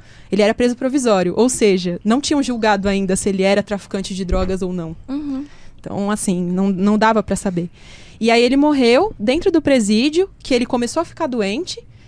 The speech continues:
Speaker 1: A mãe não sabia por quê, ela ligou lá pra falar com a gente, pra saber o porquê que o filho dela foi preso. A gente questionou e ele foi pre-,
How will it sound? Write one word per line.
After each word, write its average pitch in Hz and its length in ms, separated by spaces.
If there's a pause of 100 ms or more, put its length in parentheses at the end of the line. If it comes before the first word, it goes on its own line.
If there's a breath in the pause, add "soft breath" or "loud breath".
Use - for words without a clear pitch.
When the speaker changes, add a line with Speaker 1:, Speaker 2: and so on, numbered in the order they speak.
(100)
Speaker 1:
A 233 100
mãe 240 220
não 311 160
sabia 285 340
por 254 160
quê, 240 440
ela 220 180
ligou 220 340
lá 202 280 (240)
pra 202 340
falar 208 260
com 214 120
a 214 40
gente, 190 440 (180)
pra 262 560
saber 240 380
o 277 60
porquê 277 360
que - 80
o 427 60
filho 302 240
dela 226 240
foi 220 200
preso. 196 460 (500 loud breath)
A 220 140
gente 247 260
questionou 302 720
e 285 80
ele 330 140
foi 277 200
pre-, - 240